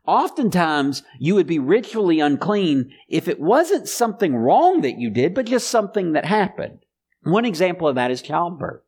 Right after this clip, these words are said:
And in Leviticus chapter twelve, God sets forth the prescription for the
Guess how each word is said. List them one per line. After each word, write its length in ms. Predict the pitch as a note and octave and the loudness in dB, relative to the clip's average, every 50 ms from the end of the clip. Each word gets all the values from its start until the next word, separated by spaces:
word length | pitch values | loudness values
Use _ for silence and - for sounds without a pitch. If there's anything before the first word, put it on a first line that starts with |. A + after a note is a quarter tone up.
| _ _ _ _ _ _ - - - - | _ _ _ _ _ _ -20 -14 -4 0
And 100 | D3+ E3 | 2 2
in 140 | D#3+ D#3 D3 | 2 2 2
Leviticus 560 | C3+ B2+ A2 F3 A3 B3 A3+ - F#3 D3 - | 2 2 2 2 2 2 2 0 -2 -4 -2
chapter 440 | - G#3 F#3 F#3 F3+ - - C3 A2 | -2 0 0 0 -2 -4 -4 -6 -4
twelve, 680 | - - - A3 A3+ F3 A2+ F2 D#2+ D#2 C2+ B2+ - - _ _ _ _ _ - - _ _ | -4 -2 0 2 2 2 2 0 -4 -8 -12 -14 -16 -20 _ _ _ _ _ -20 -20 _ _
God 340 | B2+ C#3+ E3 F#3+ G#3 A3+ - | 0 2 4 4 4 2 0
sets 320 | - - - A3+ - - - | -4 -2 -2 -2 -2 -2 -4
forth 300 | - G#3 G3+ G3+ G3 - | 0 2 2 2 2 0
the 60 | F#3 | -4
prescription 960 | - D3+ C3+ - - B3+ C4+ - - - - D#3+ G2+ F#2+ F#2+ A#2 F3+ - _ _ _ _ _ _ _ _ _ | -4 -4 -4 -2 0 0 0 0 -4 -8 -4 -4 -2 -2 -2 -4 -6 -8 _ _ _ _ _ _ _ _ _
for 240 | _ - F3+ F3+ D#3+ | _ 0 2 2 2
the 340 | C#3+ C3+ D3 C3+ B2+ A#2 | 4 2 2 2 2 0